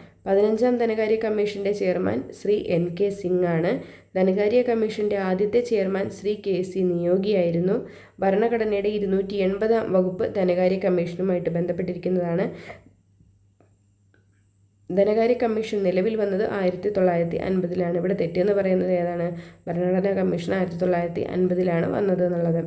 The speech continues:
അപ്പോൾ ശരിയായത് നോക്കാം. പതിനഞ്ചാം ധനകാര്യ കമ്മീഷന്റെ ചെയർമാൻ ആരാണ്? എൻ കെ സിംഗ് ആണ്. ആദ്യത്തെ ചെയർമാൻ ആരായിരുന്നു? കെ സി നിയോഗിയായിരുന്നു. ഇരുന്നൂറ്റി എൺപതാം വകുപ്പ് ധനകാര്യ കമ്മീഷനുമായിട്ട് ബന്ധപ്പെട്ടതാണ്.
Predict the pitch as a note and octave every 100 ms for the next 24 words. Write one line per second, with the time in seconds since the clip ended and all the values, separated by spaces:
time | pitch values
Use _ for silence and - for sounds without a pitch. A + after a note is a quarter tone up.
0 | E3+ - - - G#3 G#3+ F#3+ G#3 G3+ F#3+
1 | F#3+ F3 G#3 B3 F#3 F#3 F#3 F#3+ G3+ F#3+
2 | F3+ F3+ F#3 F#3+ F#3 F#3 F#3 F#3 F#3 F3+
3 | F#3 F3+ F3 G3+ - F3+ F#3 F#3+ F#3 F3+
4 | G#3 G3 F3 F3+ F3+ - - F3 E3+ F#3+
5 | G#3 G#3 G#3 F#3 F3+ F3+ E3+ E3+ F3 F3+
6 | F3+ F3 F3 E3+ F3+ F3+ E3+ F3 F#3 G#3+
7 | F#3 F3+ F#3 A3+ - - - G3 G#3 G#3
8 | G3+ F#3 F#3 G#3 G#3+ F#3 F3+ B3 - G3+
9 | F#3 F3 E3+ F3+ F3+ E3+ E3+ F3+ E3+ E3+
10 | - G3+ F3+ E3+ E3+ E3+ E3+